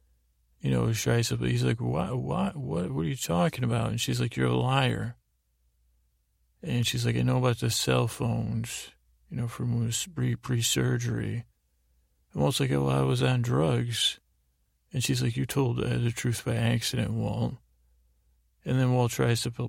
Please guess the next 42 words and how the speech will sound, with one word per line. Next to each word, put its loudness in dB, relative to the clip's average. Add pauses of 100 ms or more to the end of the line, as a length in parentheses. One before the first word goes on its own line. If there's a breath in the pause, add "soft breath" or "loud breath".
play 2
her, 2
and 2
she's -2
like, -2
uh, -4 (140)
she's 0
like, 2
"Yeah, 2
you 0
think -2
you 2
have -2
all 0
the 2
answers, 0
but 0
I, 0
I 4
started 0
thinking 0
about 2
all 2
this 0
behavior, 0
Walt, -2 (180)
you 0
know, 0
at -4
least 0
of 0
which 0
is -2
the -2
disappearance, 0
you -6
know, 0
that -2 (680)
really 0
stressed 0
me 2
out, 2